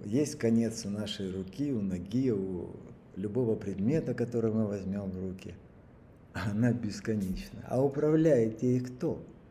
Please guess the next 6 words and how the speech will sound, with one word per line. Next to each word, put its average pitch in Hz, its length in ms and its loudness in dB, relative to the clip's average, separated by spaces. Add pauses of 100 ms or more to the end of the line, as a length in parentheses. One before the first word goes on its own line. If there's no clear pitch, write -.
(240)
А 90 80 -8
управляет 78 720 -8
ей 139 180 0
Бог. 180 280 -4 (2750)
Тогда 104 300 -2
какой 147 360 2